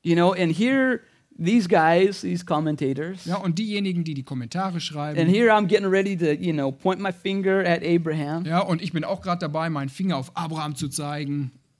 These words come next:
Speaker 1: And then you remember, oh yeah, it's a mirror of my heart.
Speaker 2: Und dann erinnerst du dich daran, dass du denkst, „Oh ja, das ist ja eigentlich nur ein Spiegel meines eigenen Herzens.“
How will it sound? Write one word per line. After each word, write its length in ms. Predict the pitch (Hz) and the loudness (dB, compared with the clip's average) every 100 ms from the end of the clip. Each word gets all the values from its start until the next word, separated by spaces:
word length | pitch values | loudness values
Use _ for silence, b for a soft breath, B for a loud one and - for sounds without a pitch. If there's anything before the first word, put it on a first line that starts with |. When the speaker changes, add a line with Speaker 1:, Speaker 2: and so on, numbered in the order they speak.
| _ _ | _ _
Speaker 1:
And 100 | 156 | -2
then 80 | 185 | 0
you 140 | 180 | 2
remember, 760 | 160 160 185 156 127 120 127 127 _ _ _ _ _ _ _ _ | 2 2 2 0 -2 -2 -6 -16 _ _ _ _ _ _ _ _
oh 220 | 151 143 | -8 -6
yeah, 380 | 120 147 143 113 - _ _ _ _ _ _ _ _ _ _ _ _ _ _ | -4 -4 -4 -10 -16 _ _ _ _ _ _ _ _ _ _ _ _ _ _
it's 200 | 135 139 | -8 -4
a 40 | |
mirror 520 | 131 135 156 135 120 120 _ _ _ | -2 0 0 0 -4 -8 _ _ _
of 120 | 120 | -6
my 180 | 127 127 | -2 -2
heart. 560 | 123 139 117 _ - _ _ _ _ _ _ _ _ _ _ _ _ _ _ | -4 -8 -12 _ -20 _ _ _ _ _ _ _ _ _ _ _ _ _ _
Speaker 2:
Und 180 | 139 131 | -4 -2
dann 360 | 160 196 208 - - | -2 -4 -6 -12 -12
erinnerst 400 | 143 185 180 180 | -8 -4 -4 -4
du 60 | |
dich 160 | 160 - | -8 -6
daran, 560 | 143 143 160 180 175 - _ _ | -8 -6 -4 -4 -6 -16 _ _
dass 160 | 131 | -10
du 60 | 139 | -8
denkst, 260 | 139 135 - | -6 -6 -6
„Oh 140 | 127 | -6
ja, 180 | 147 175 | -4 -6
das 160 | 120 135 | -8 -12
ist 140 | 127 | -12
ja 100 | - | -12
eigentlich 340 | 147 170 175 175 | -12 -8 -8 -4
nur 160 | 180 | -4
ein 140 | 175 127 | -4 -8
Spiegel 520 | - 160 156 165 165 - _ | -8 -12 -8 -8 -8 -10 _
meines 300 | - 123 123 | -10 -8 -8
eigenen 400 | 135 175 175 120 | -8 -8 -6 -8
Herzens.“ 600 | 110 135 - 131 - - | -10 -16 -16 -18 -18 -20